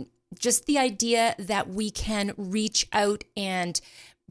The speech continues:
bring in communities and join communities in ideas and concepts and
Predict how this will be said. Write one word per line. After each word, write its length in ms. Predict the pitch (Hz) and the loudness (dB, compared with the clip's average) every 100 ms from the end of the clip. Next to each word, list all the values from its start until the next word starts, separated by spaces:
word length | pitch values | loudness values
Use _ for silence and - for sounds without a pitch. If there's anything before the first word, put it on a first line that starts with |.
| - | 0
bring 340 | 220 226 233 | 4 4 2
in 180 | 214 220 | 0 -2
communities 800 | - 240 220 220 214 214 208 - | -2 0 2 2 0 0 2 0
and 260 | 190 185 165 | -2 -6 -2
join 460 | - 208 208 214 | 2 4 4 2
communities 720 | 214 233 208 208 202 190 180 - | -2 -2 0 0 -2 2 2 2
in 160 | 190 | 0
ideas 500 | 180 175 196 196 190 | -2 0 0 2 2
and 100 | 170 | 0
concepts 600 | 160 202 190 - 175 - | -2 -4 2 2 2 0
and 180 | 165 160 | -2 -8